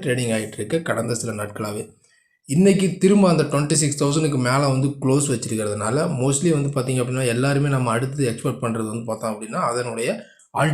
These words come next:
time high-யை வந்து ரீச் பண்ணும் அப்படின்னு தான் நம்ம வந்து எல்லாருமே எதிர்பார்க்குறோம். But அது நடந்தா ஓரளவுக்கு நல்லா தான் இருக்கும். இருந்தாலும் நாளைக்கான மார்க்கெட்டில் வந்து நம்ம பார்த்தோம் அப்படின்னா இந்த லெவல்ஸ், அதாவது இந்த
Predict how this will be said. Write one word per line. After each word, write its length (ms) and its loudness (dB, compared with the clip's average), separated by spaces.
time 200 4
high-யை 220 2
வந்து 160 0
ரீச் 260 -2
பண்ணும் 280 -2
அப்படின்னு 300 -2
தான் 140 0
நம்ம 180 -4
வந்து 160 -4
எல்லாருமே 400 0
எதிர்பார்க்குறோம். 540 0
But 120 0
அது 120 4
நடந்தா 280 4
ஓரளவுக்கு 520 2
நல்லா 240 2
தான் 140 2
இருக்கும். 280 0
இருந்தாலும் 500 4
நாளைக்கான 680 4
மார்க்கெட்டில் 460 0
வந்து 180 -2
நம்ம 140 -4
பார்த்தோம் 300 -4
அப்படின்னா 380 -6
இந்த 280 2
லெவல்ஸ், 320 2
அதாவது 340 2
இந்த 120 4